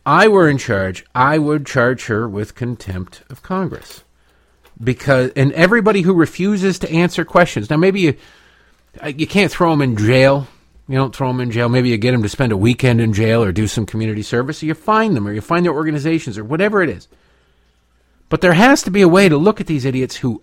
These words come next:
absolutely refuse to answer. You're there. You're there to testify.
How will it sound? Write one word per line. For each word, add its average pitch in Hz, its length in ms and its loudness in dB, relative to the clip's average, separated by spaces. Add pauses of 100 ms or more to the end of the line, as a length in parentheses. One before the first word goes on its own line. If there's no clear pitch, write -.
(120)
absolutely 170 680 0
refuse 147 720 0 (520)
to - 120 -2
answer. 123 380 0 (100)
You're 135 160 4
there. 151 340 6
You're 113 140 -2
there 165 300 2
to 170 80 -4
testify. - 760 -2